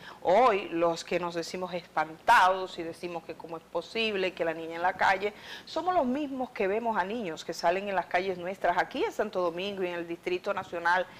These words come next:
que andan en nuestros barrios sin padres, sin madre, y nadie les hace caso. Yo, por ejemplo, he trabajado mucho el tema de los menores que sa-, que lle-, que viven en situación de calle, y recuerdo la primera vez que salió un niño, porque como había tenido contacto por meses,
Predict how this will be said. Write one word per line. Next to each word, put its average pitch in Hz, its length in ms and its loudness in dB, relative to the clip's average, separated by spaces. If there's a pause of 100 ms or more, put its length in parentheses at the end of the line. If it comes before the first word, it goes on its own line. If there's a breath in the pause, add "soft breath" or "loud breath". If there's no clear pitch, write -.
(240 loud breath)
que 220 100 6
andan 285 320 6
en 240 100 2
nuestros 190 520 -4
barrios 190 480 4
sin 180 160 -8
padres, 180 500 6
sin 170 180 -6
madre, 180 300 2
y - 20 -6
nadie 175 240 -2
les 156 200 -6
hace 135 220 -8
caso. 175 500 2 (680 loud breath)
Yo, 233 220 6
por 494 100 4
ejemplo, 226 400 4
he 190 80 4
trabajado 220 460 4
mucho 226 360 -2
el 180 120 0
tema 196 280 2
de 196 60 6
los 190 160 2
menores 208 680 0
que 165 260 -2
sa-, - 320 -2
que 170 180 -4
lle-, 170 220 -2
que 170 80 -4
viven 196 280 -2
en 170 120 -4
situación 180 420 -6
de 180 100 0
calle, 170 380 2 (380 loud breath)
y 196 100 4
recuerdo 220 460 4
la 202 320 8
primera 208 320 2
vez 214 240 -2
que - 120 -8
salió 185 380 2
un 185 140 -4
niño, 196 420 -6
porque - 240 -10
como 170 140 -2
había 196 180 4
tenido 285 320 2
contacto 240 500 2
por 190 180 -4
meses, 202 500 -2